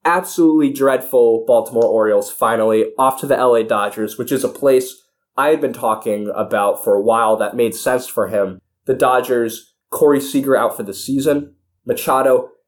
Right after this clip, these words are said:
isn't a good defensive shortstop at all by any means, but, you know, he does want to play shortstop. At least he could be happy with that. Maybe he'll play some third base,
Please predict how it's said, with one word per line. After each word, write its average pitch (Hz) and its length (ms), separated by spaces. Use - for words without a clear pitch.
isn't 185 480
a 151 80
good 151 320
defensive 139 460
shortstop 127 500
at 101 100
all 117 240
by 113 160
any 120 220
means, 131 280
but, - 420
you 135 120
know, 113 280
he 113 160
does 110 240
want 110 220
to - 40
play 110 160
shortstop. 131 540
At 110 80
least 110 160
he - 100
could 104 80
be 101 100
happy 104 280
with 92 180
that. 110 320
Maybe 110 180
he'll 113 120
play 110 200
some 104 180
third 107 260
base, 101 440